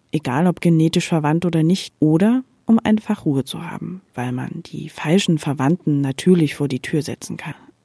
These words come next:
In Japan existiert dieses Phänomen der Fake Family mit buchbaren Familienmitgliedern schon seit den neunzehnhundertachtziger Jahren als real existierende Unternehmen.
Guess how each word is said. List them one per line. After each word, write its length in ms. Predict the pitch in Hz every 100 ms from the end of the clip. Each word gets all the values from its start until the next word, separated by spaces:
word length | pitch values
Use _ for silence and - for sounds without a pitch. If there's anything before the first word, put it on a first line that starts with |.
| _ -
In 200 | 254 196
Japan 640 | 135 123 - 208 214 -
existiert 800 | - - 170 - 185 180 - 185
dieses 320 | 202 185 -
Phänomen 640 | - 151 135 139 180 175
der 320 | 147 147 156 - _ _
Fake 360 | - 151 156
Family 560 | - 160 190 175 190 214 _ - - - -
mit 280 | 175 170 - -
buchbaren 720 | 190 208 - 160 170 175 175
Familienmitgliedern 1040 | - 156 185 214 156 - 160 160 185 185
schon 220 | - 202 190
seit 260 | 190 196
den 140 | 208 175
neunzehnhundertachtziger 1080 | 156 170 185 180 180 170 - - - 175 170
Jahren 580 | 147 135 165 160 143
als 480 | - 147 139 - - _ _ _ -
real 420 | 151 127 143 190
existierende 760 | - - 240 - 175 170 180 170
Unternehmen. 600 | 185 175 139 131 170